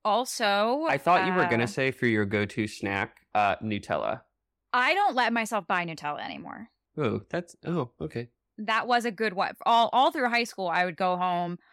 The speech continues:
Speaker 1: open the Nutella jar, open the
Speaker 2: Couple
Speaker 1: peanut butter jar,
Speaker 2: spoons,
Speaker 1: and
Speaker 2: yeah.
Speaker 1: just scoop, scoop.
Speaker 2: Yep, yep.
Speaker 1: No, not separate spoons.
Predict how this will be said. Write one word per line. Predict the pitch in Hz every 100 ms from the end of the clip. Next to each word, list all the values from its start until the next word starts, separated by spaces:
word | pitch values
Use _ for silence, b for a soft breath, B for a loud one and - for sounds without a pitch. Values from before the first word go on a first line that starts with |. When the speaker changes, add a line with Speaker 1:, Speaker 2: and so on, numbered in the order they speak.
| b
Speaker 1:
open | 190 202 214
the | 208
Nutella | 202 196 202 175 175
jar, | 165 165 160 -
open | 175 -
the | 180
Speaker 2:
Couple | - 202
Speaker 1:
peanut | 185
butter | 170 160
jar, | - 165
Speaker 2:
spoons, | 165 170
Speaker 1:
and |
Speaker 2:
yeah. | 107
Speaker 1:
just | 104 - - -
scoop, | - - - 180 -
scoop. | - 127 - -
Speaker 2:
Yep, | 110 - _ -
yep. | 226
Speaker 1:
No, | 226
not | 196 285
separate | 339 339 349
spoons. | - 151 - -